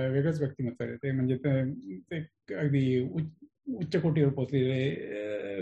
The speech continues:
गृहस्थ आहेत ते. तर, अ,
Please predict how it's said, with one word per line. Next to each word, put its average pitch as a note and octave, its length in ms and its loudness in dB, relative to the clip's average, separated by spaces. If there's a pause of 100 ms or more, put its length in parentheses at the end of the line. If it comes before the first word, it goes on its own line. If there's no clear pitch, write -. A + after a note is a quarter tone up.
गृहस्थ C#3 340 2
आहेत A2+ 80 -4
ते. - 160 -12 (1300)
तर, G3 280 8
अ, F3+ 680 4